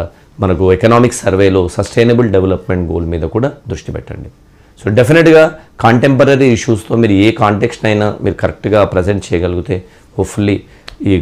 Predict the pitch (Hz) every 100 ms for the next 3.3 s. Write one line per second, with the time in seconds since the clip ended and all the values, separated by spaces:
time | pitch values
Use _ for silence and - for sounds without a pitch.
0 | 98 104 - 110 95 95 95 90 85 90
1 | 85 87 - - 87 87 87 82 82 -
2 | 90 87 - - 123 139 - 98 107 95
3 | - 92 87